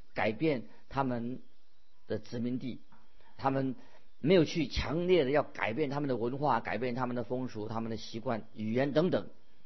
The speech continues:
罗马帝国它是按照它的各个的地理位置来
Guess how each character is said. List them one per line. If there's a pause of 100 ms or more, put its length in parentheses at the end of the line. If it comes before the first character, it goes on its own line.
(420)
罗
马
帝
国
它 (720)
是
按
照 (580)
它
的 (340)
各
个
的
地
理
位
置 (460)
来